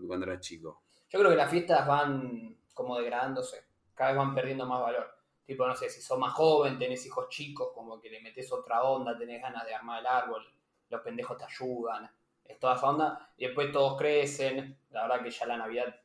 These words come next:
Speaker 2: y el Año Nuevo te chupa más un huevo, tus hijos no tienen ganas de ayudarte a armar el árbol,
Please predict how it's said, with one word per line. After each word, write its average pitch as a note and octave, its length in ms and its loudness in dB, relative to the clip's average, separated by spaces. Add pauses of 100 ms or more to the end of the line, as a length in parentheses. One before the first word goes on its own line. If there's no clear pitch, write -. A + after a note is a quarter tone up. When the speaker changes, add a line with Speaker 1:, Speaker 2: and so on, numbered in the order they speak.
(120)
Speaker 2:
y A2+ 100 -18
el A#2 80 -6
Año A#2+ 180 -6
Nuevo B2+ 160 -4
te - 80 -16
chupa A#2 220 -18
más A#2 180 -12
un A#2+ 100 -16
huevo, C3 360 2
tus - 180 -20
hijos - 480 -12
no A#2 140 -16
tienen A2 200 -20
ganas A#2+ 220 -10
de A2 100 -10
ayudarte A#2 300 -12
a A2+ 40 -8
armar A2+ 200 -8
el A#2+ 80 -2
árbol, C#3 460 2